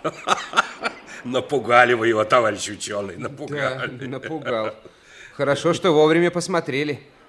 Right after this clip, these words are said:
Speaker 2: а то накормил бы нас, Кошкин.
Speaker 1: Так, однако где же письма? Неужели Кошкин не привез письма, а?
Speaker 2: Нет, нет, нет, нет, вот, вот, вот,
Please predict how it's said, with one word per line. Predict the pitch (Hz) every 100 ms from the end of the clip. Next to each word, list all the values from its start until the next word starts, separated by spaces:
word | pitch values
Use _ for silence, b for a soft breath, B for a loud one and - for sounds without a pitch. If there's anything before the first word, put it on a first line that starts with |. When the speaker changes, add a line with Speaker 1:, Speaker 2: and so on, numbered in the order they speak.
| _ -
Speaker 2:
а | 98
то | 131
накормил | 143 147 180 170 131 117
бы | 147
нас, | 139 - -
Кошкин. | 110 - 92
Speaker 1:
Так, | 80 104 101 B B B B B B -
однако | 98 107 139 131
где | 110 131
же | 120
письма? | 110 90 90 87 - _ _ _ _ B B B
Неужели | - 139 185 214
Кошкин | 220 220 165 202
не |
привез | 196 208 208 156
письма, | 180 - -
а? | 202
Speaker 2:
Нет, | 143 135
нет, | 156 143
нет, | 165
нет, | 151 156 -
вот, | 190 147 - - - - -
вот, | 240 269 262 196 - - - - _ _ _ _ _ _
вот, | 175 180 180